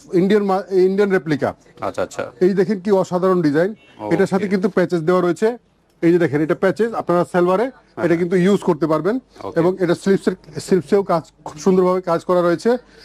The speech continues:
Speaker 1: এই কাজগুলা কিন্তু, এটার ওড়নাটা দেখেন কি
Speaker 2: এই যে
Speaker 1: সুন্দর।
Speaker 2: ওড়নাটা কিন্তু
Speaker 1: অসম্ভব সুন্দর,
Speaker 2: অসাধারণ
Speaker 1: all over
Speaker 2: কিন্তু।
Speaker 1: গর্জিয়াস কাজ করা, প্লাস দুই সাইডে আপনার কাট ওয়ার্ক করা রয়েছে।
Speaker 2: কাট ওয়ার্ক। ওকে।
Speaker 1: এই যে আসি আরেকটা ডিজাইনে।
Speaker 2: দেখেন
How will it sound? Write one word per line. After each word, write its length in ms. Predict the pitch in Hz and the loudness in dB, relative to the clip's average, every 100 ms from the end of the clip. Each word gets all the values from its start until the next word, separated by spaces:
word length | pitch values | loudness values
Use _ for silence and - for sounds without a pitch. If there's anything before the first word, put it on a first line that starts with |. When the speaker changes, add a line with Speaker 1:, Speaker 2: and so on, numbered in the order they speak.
| - _ - | -20 _ -4
Speaker 1:
এই 80 | 139 | 0
কাজগুলা 440 | 180 170 180 190 | 0 0 2 0
কিন্তু, 200 | 180 190 | 0 0
এটার 200 | 196 180 | 0 2
ওড়নাটা 320 | 175 190 196 | 2 2 0
দেখেন 280 | 175 165 196 | 0 0 -2
কি 160 | - 202 | -4 -6
Speaker 2:
এই 60 | |
যে 60 | - | -2
Speaker 1:
সুন্দর। 400 | 202 180 165 127 - _ _ - | 0 0 0 -2 -6 _ _ -12
Speaker 2:
ওড়নাটা 320 | 120 117 117 | -6 -2 -2
কিন্তু 160 | 113 117 | 0 0
Speaker 1:
অসম্ভব 380 | 165 190 190 190 | 0 0 0 -2
সুন্দর, 260 | - 196 | 0 2
Speaker 2:
অসাধারণ 220 | 202 196 185 | 2 2 2
Speaker 1:
all 100 | 190 | 4
over 120 | 190 | 2
Speaker 2:
কিন্তু। 140 | 165 | 2
Speaker 1:
গর্জিয়াস 280 | 170 160 185 | 0 0 0
কাজ 160 | 196 180 | 0 -2
করা, 160 | - 202 | -2 -2
প্লাস 320 | 196 180 180 - | 0 0 0 -4
দুই 220 | 156 180 | -4 -2
সাইডে 360 | - 196 214 277 - _ _ _ - | 0 0 0 -4 -8 _ _ _ -6
আপনার 240 | 147 175 | -2 -2
কাট 260 | 180 196 196 | -2 -2 0
ওয়ার্ক 160 | 202 185 | -2 0
করা 160 | 180 | 0
রয়েছে। 280 | 160 131 - | 2 0 -2
Speaker 2:
কাট 200 | 110 95 | -6 -6
ওয়ার্ক। 160 | 92 - - _ _ _ _ - | -8 -10 -20 _ _ _ _ -20
ওকে। 180 | - - _ _ _ _ _ - - | -16 -16 _ _ _ _ _ -10 0
Speaker 1:
এই 40 | |
যে 60 | 180 | 0
আসি 240 | 175 - | 0 0
আরেকটা 320 | 185 175 196 | -2 0 -2
ডিজাইনে। 380 | 180 165 165 240 240 - | 0 2 2 0 -4 -10
Speaker 2:
দেখেন 180 | 101 | -12